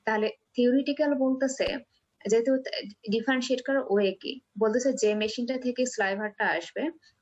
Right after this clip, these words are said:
ঠিক সেই মেশিনের আউ-, সেই মেশিনটার নাম হচ্ছে স্লাইভারের সামনে দিয়ে দিতে হবে।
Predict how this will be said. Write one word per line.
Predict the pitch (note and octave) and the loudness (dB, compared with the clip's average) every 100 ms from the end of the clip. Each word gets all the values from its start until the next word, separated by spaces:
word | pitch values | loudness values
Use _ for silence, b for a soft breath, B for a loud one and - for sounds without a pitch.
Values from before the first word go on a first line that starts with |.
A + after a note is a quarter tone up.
| - | -4
ঠিক | B3 - | -4 -4
সেই | - B3+ A#3 | -2 2 2
মেশিনের | A#3 A#3 B3 B3 - | 2 -4 -2 -4 -2
আউ-, | G#3 G#3 G#3 | 0 0 -2
সেই | G#3 A3 G#3+ | -4 -2 0
মেশিনটার | G#3+ G#3+ A3+ - - A#3 | -2 -4 -8 -8 -4 0
নাম | G3 F#3+ G3+ | 0 0 -4
হচ্ছে | G#3 C4 | -4 -4
স্লাইভারের | A#3+ F#3+ G3+ G#3 | -2 -2 -2 -6
সামনে | G#3 G3 C4 | -6 -4 -4
দিয়ে | B3 F#3 | 0 0
দিতে | E3+ E3 | 0 -6
হবে। | E3 D3+ | -6 -6